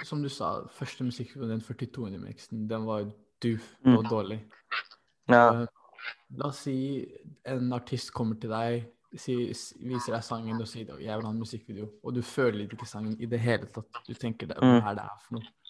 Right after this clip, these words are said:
Speaker 1: Liksom, setter du navnet ditt på den? Skriver du fortsatt «Visuals by Abdi»? Eller tenker du sånn, «Nei, la meg,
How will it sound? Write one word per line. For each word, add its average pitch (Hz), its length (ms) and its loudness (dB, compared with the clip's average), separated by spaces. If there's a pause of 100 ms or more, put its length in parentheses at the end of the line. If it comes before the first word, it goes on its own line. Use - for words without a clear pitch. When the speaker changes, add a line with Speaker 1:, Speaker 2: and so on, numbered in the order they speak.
(760)
Speaker 1:
Liksom, 117 380 -2 (640)
setter 127 300 0
du 131 60 4
navnet 110 380 4
ditt 107 160 -4
på - 160 -8
den? 123 160 -8 (200)
Skriver 120 300 2
du 120 80 4
fortsatt 113 420 -4
«Visuals 107 380 -4
by 98 120 -10
Abdi»? - 400 -6 (560)
Eller 143 180 4
tenker 139 300 0
du - 20 -2
sånn, 101 220 -8
«Nei, 98 560 -10
la 82 140 -6
meg, - 140 -12